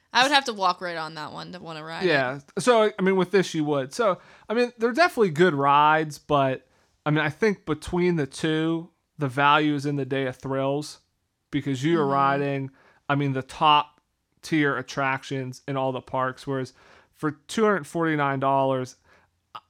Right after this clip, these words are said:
Speaker 2: for what you're getting, I don't know that's worth it. If you go to the Magic Kingdom for a day and you're
Speaker 1: That
Speaker 2: only,
Speaker 1: one's
Speaker 2: you're only spending a day there,
Speaker 1: Yeah, sorry.
Speaker 2: I think you can, you can definitely ride all of those
Speaker 1: Mm-hmm.
Speaker 2: with, within a day.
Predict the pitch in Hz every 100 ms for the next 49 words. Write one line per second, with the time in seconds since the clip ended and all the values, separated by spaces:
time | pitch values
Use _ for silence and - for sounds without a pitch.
0 | _ - 170 170 196 180 143 151 147 139
1 | 120 143 139 135 131 120 - 131 123 120
2 | 151 226 233 175 165 165 156 143 160 156
3 | 156 143 151 135 123 131 139 147 147 131
4 | 262 147 147 - - _ - 147 170 170
5 | 175 170 - 160 151 135 139 147 156 156
6 | 160 156 185 - - - - - - 156
7 | 147 139 143 127 - 151 151 139 135 127
8 | 127 123 123 120 120 127 127 131 131 135
9 | 139 - - _ 214 190 175 139 131 139
10 | 131 123 123 131 127 135